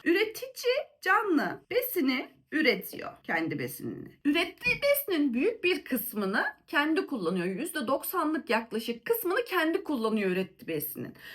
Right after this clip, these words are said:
Sonra tüketici bir canlı geliyor ve bu bitkiyi yiyor. E ne olacak? Orada ürettiği besin tüketicinin yani çekirge, bak burada çekirge neyi tüketiyor? Otu, çiçeği.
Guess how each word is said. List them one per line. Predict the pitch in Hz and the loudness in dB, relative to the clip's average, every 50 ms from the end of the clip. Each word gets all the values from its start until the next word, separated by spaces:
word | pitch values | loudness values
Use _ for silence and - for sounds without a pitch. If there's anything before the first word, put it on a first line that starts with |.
| - - - | -18 -14 -10
Sonra | - - - 640 784 698 508 349 202 233 - | -4 0 2 2 2 2 2 0 -2 -2 -4
tüketici | - - - 427 453 453 659 659 - 698 679 622 | -6 -4 -2 -2 -2 -2 -4 -8 -6 -6 -4 0
bir | 523 494 494 440 349 | 2 2 2 2 2
canlı | 415 415 440 480 466 392 | 2 2 2 2 2 0
geliyor | 262 - 220 233 247 262 480 440 277 180 120 - - - _ _ _ _ _ - | 0 0 0 0 -2 -2 -2 -2 0 0 -2 -2 -6 -8 _ _ _ _ _ -4
ve | 285 285 - - - - - - | 0 0 0 0 -2 -6 -4 0
bu | 480 508 571 571 - - _ - 381 | 0 2 2 0 -2 -8 _ -4 -4
bitkiyi | 415 427 - - - 508 466 440 427 466 508 571 571 - _ | -4 -4 -6 -10 -6 -4 -2 2 2 2 2 2 -2 -6 _
yiyor. | 262 240 240 226 208 170 143 185 - - - | -6 -2 0 0 0 0 -2 -4 -8 -10 -6
E | 262 285 | -4 -2
ne | 349 480 | -2 0
olacak? | 571 640 - - - 480 605 605 - - _ _ - | 2 0 0 2 2 2 2 0 -2 -10 _ _ -2
Orada | 220 277 466 480 - 508 - | 0 0 2 2 2 0 2
ürettiği | - 381 427 466 480 466 - - 480 415 330 226 185 | 2 2 2 2 0 0 -2 -2 0 0 0 2 2
besin | 233 381 466 - - - 240 233 - - _ _ - | 4 2 2 2 0 -2 -2 -2 -4 -6 _ _ -16
tüketicinin | - 214 - 294 294 302 403 - 480 466 453 427 311 220 190 | -16 -8 -4 -4 -2 -2 -2 -2 0 0 2 2 2 2 2
yani | 180 180 190 240 339 427 349 - | 0 2 2 2 2 2 0 -2
çekirge, | - - 240 208 - - - 269 285 320 262 247 180 - - | -2 -2 -4 -4 -4 -4 -4 -2 -2 0 0 0 0 0 0
bak | - - - - | -4 -6 -6 -8
burada | - 165 156 196 208 | -10 -8 -8 -8 -6
çekirge | - 226 180 180 - 294 269 226 226 233 180 | -6 -6 -6 -4 -2 -2 -2 0 0 -2 0
neyi | 185 170 170 170 - - | 0 0 0 -2 -4 -8
tüketiyor? | - - - - - - 494 698 740 - _ _ | -12 -10 -10 -8 -6 -6 -6 -6 -6 -10 _ _
Otu, | - 220 220 - - - - - _ _ _ - | -6 -6 -6 -6 -10 -14 -14 -16 _ _ _ -16
çiçeği. | - 226 214 - 196 - - - | -14 -12 -8 -6 -6 -6 -6 -8